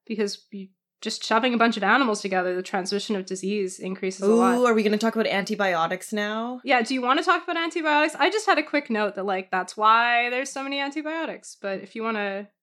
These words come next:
Speaker 1: expand
Speaker 2: No,
Speaker 1: on that,
Speaker 2: no,
Speaker 1: then <laughs>
Speaker 2: I was, uh, no, I just, I've just, I've been reading it, like, we have, we have an antibiotic crisis on our hands, basically, and we'll link to some articles on this because it's really interesting,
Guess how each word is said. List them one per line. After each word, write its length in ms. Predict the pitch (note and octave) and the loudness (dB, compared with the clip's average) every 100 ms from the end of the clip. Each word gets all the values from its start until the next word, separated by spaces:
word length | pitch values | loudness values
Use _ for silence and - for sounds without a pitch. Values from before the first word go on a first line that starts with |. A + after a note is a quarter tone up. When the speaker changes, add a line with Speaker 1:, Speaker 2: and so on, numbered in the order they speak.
| - | -18
Speaker 1:
expand 420 | A3 - F#3+ A3+ | -14 -8 -4 0
Speaker 2:
No, 280 | A#3+ C#4+ C#4+ | 4 6 4
Speaker 1:
on 20 | |
that, 60 | A#3+ | 4
Speaker 2:
no, 420 | A3 C4 A#3+ C#4+ - | 2 0 -2 0 4
Speaker 1:
then 120 | D4+ | 4
<laughs> 0 | |
Speaker 2:
I 80 | F4 | 4
was, 140 | G3+ | 2
uh, 240 | E4 - F#3+ | 0 0 0
no, 300 | G#3 G#3+ F#3+ | 0 0 2
I 140 | G3+ | 0
just, 240 | G3 G#3+ - | -2 -8 -2
I've 160 | G#3 F#3+ | -2 -2
just, 320 | G#3 - - - _ _ F#3+ - - | -4 -6 -12 -18 _ _ -18 -6 0
I've 140 | A3 | 2
been 120 | A#3 | 2
reading 300 | A3 A3+ A#3 | 2 2 2
it, 120 | A3 G#3+ | 2 2
like, 140 | G#3+ | 2
we 140 | A#3 | 4
have, 160 | A#3+ B3+ | 2 2
we 140 | B3+ | 2
have 120 | D4 C#4+ | 2 2
an 60 | |
antibiotic 880 | A3+ G#3+ A3 A#3 G3+ E3+ F3 F3 - | 0 0 0 0 2 4 2 0 -6
crisis 500 | - C3+ G3 - - | -2 -2 0 -4 -4
on 140 | B2 | -4
our 100 | G2+ | -4
hands, 360 | E3 D3+ D3 D#3 | -4 -6 -6 -4
basically, 500 | D3+ D3 E3+ - E3+ | -2 -2 -4 -2 -2
and 100 | E3+ - - - | -2 -8 -16 -6
we'll 300 | G#3+ A3+ C4 | 2 4 6
link 220 | G#3+ A3 | 6 4
to 120 | - A3+ | 2 2
some 160 | G#3+ | 0
articles 540 | - E3 F3+ F3+ D#3+ E3+ | 0 0 0 -2 -2 -2
on 160 | D#3+ | -2
this 180 | D3+ E3 | -4 -8
because 280 | F3 G3 E3+ | -8 -8 -8
it's 180 | E3 G3 | -6 -2
really 240 | F#3 D#3 | -2 0
interesting, 560 | D#3+ E3 - E3 D#3 | -4 -6 -6 -4 -4